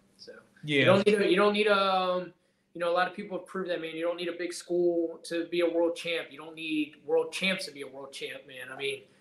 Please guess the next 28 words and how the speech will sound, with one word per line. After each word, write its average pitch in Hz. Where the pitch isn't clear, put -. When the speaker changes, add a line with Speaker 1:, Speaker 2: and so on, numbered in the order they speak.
Speaker 1:
you 165
got 160
guys 156
out 147
there, 147
you 156
know, 160
I 160
think 160
rumor 175
had 165
it 165
Mikey 160
Musumeci 160
trained 165
with 151
nothing 160
but 151
blue 165
belts, -
you 147
know, 143
like, 131
there, 160
Speaker 2:
Wow. 127
Speaker 1:
you 123
know, 120
it, 175